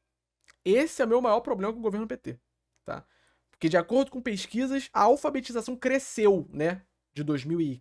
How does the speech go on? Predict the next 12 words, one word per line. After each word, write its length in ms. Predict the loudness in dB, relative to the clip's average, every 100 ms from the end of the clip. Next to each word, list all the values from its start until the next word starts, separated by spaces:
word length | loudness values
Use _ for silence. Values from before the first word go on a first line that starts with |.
| -4
caralho, 400 | -2 0 -2 -4
dois 140 | -4
mil 120 | -4
e 40 | 0
dois 340 | 0 0 -6 _ _
pra 160 | -4
cá. 320 | -2 -6 -8 _ _ _ _ _ _ _ _ _ _ _ _ _ _ _ _ _
E 80 | 0
eu 140 | 4 4
sou 220 | 2 -2
contra 420 | 0 0 0 -2
isso. 300 | -2 -8 -20